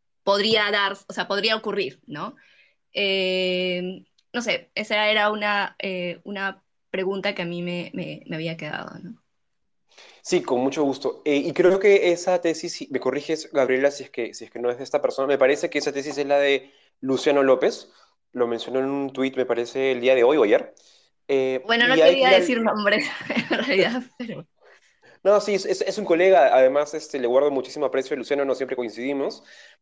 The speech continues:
Speaker 2: En este caso es otro caso donde no <laughs> coincidimos. Eh, y va-, vayamos y asistamos todos y de repente los invito a pensar colectivamente, ¿no?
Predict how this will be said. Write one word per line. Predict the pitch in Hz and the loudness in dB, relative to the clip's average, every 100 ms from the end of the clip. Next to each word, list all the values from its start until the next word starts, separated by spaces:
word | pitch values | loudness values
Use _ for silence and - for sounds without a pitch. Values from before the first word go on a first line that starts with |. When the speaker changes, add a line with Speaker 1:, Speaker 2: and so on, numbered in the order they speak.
| _ | _
Speaker 2:
En | 131 | -2
este | 135 139 | -2 0
caso | 139 - 147 147 - | 0 2 2 2 -2
es | 120 - _ | -8 -8 _
otro | 127 123 120 | -4 -4 -4
caso | 117 123 | -4 -4
donde | 110 107 | -4 -2
no | |
<laughs> | |
coincidimos. | 107 - 135 131 131 185 - - - - _ | -4 -4 -2 0 0 -2 -6 -20 -20 -20 _
Eh, | 143 151 | -6 2
y | |
va-, | 165 185 | 4 4
vayamos | 170 165 196 220 226 - | 2 4 4 4 -2 -4
y | 139 | -6
asistamos | - - 160 160 | -4 -4 -4 0
todos | 165 170 | 0 2
y | 160 | 0
de | |
repente | 113 123 123 | -2 -4 -4
los | 147 127 | -4 -4
invito | 120 131 147 | -2 0 2
a | 117 | 2
pensar | 113 123 123 | 0 -2 -4
colectivamente, | 131 107 131 113 110 107 87 | -4 -4 -2 0 0 -4 -4
¿no? | 107 190 | -4 -6